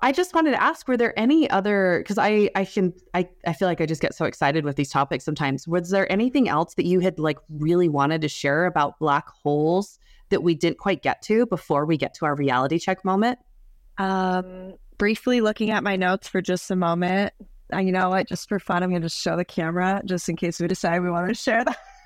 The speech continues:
Speaker 2: <laughs> I do this all the time whenever I'm, like, watching a lecture or something. Just so many amazing things to talk about. Um, you know, I think we've got on everything.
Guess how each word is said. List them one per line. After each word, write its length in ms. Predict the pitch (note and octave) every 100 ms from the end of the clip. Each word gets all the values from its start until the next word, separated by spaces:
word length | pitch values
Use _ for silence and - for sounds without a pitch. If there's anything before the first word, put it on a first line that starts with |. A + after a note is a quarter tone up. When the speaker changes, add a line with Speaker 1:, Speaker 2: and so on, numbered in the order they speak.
| - -
Speaker 2:
<laughs> 920 | A#4+ - A#4+ - A4 C#5+ D5+ D5 G4
I 80 | A3+
do 200 | A3 A#3+
this 200 | A#3 A3+
all 200 | - G#3+
the 80 | G#3+
time 300 | - G#3+ G#3+
whenever 300 | G#3 G3 G3+
I'm, 140 | G3
like, 220 | A3+ F#3+ F#3
watching 360 | F#3 G#3 G#3
a 40 | F#3
lecture 400 | F#3 G3 - F#3
or 60 |
something. 500 | G3 F#3+ F#3 F#3 F#3 - - _ -
Just 200 | G3+ -
so 140 | A#3
many 180 | A3 G#3
amazing 380 | F#3+ F#3+ G3 F3+
things 180 | F3
to 80 | F#3+
talk 240 | F3+ F3+ F3
about. 220 | E3+ -
Um, 340 | G#3 G#3 G#3+ G#3+ _ - -
you 80 | B3
know, 140 | C#4 -
I 160 | A3 -
think 240 | A3 A#3 -
we've 200 | D4+ -
got 400 | A3+ G3 G3 G3 - - - - -
on 260 | G3+ F#3+ - _
everything. 960 | G3+ F#3 F3+ F3+ - F#3+ E3 E3 G3+